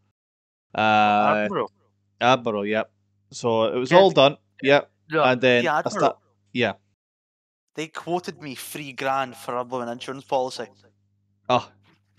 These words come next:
Speaker 1: that's way
Speaker 2: I
Speaker 1: too
Speaker 2: turned
Speaker 1: much.
Speaker 2: around and went, "And you can bite my balls."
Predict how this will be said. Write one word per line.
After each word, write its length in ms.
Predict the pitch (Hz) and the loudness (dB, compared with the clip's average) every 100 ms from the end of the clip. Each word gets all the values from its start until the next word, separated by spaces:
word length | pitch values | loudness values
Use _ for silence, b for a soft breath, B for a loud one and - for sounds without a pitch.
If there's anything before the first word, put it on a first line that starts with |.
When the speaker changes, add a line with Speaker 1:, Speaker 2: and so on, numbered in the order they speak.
| _ _ | _ _
Speaker 1:
that's 300 | 123 - - | -2 -2 -4
way 120 | - 147 | -2 -2
Speaker 2:
I 40 | |
Speaker 1:
too 80 | - | 0
Speaker 2:
turned 160 | 156 | -2
Speaker 1:
much. 80 | 95 | 0
Speaker 2:
around 100 | 147 | -2
and 100 | 143 | -2
went, 200 | 143 135 | -2 -4
"And 260 | 139 143 135 | -8 -14 -12
you 260 | 135 151 156 | -6 -4 -4
can 360 | - 147 127 | -6 -8 -6
bite 240 | 120 135 127 | -8 -8 -6
my 240 | 135 127 | -2 -2
balls." 680 | 127 127 131 131 143 - | -2 -2 0 -4 -8 -12